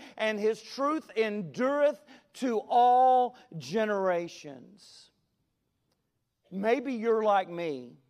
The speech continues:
and you think about great-great-grandkids that, that you may have, but you may never see. You will go on to glory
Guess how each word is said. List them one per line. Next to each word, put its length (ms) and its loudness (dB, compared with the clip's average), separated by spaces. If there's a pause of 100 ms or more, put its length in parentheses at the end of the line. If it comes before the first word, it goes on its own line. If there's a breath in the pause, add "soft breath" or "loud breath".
(800 loud breath)
and 240 -4
you 240 -6
think 380 -6
about 420 0 (460 soft breath)
great-great-grandkids 1800 -2 (420 soft breath)
that, 460 2
that 360 -2
you 280 -8
may 300 -2
have, 480 -2
but 180 -2
you 220 -10
may 240 -6
never 320 -4
see. 460 -14 (460)
You 300 -8
will 200 -4
go 420 4
on 300 0
to 80 -2
glory 760 0